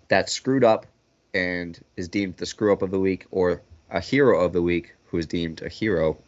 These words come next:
of put that particular week. So similar to, like, a player of the week in fifa,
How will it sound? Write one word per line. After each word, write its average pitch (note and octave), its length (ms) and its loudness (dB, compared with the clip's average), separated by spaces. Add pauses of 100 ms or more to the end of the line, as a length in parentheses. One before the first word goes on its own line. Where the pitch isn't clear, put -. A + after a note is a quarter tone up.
(100)
of D#2+ 260 -4 (1160)
put D#2+ 140 -4
that E2 180 0
particular E2 480 -2
week. G2 320 -2 (160)
So D#2+ 380 -4
similar D#3+ 340 2
to, D3+ 180 -4
like, C3+ 240 2
a B2+ 240 2
player C#3+ 280 4
of B2 60 2
the A#2+ 80 0
week B2+ 260 0
in G2 80 -6
fifa, A#2 420 -6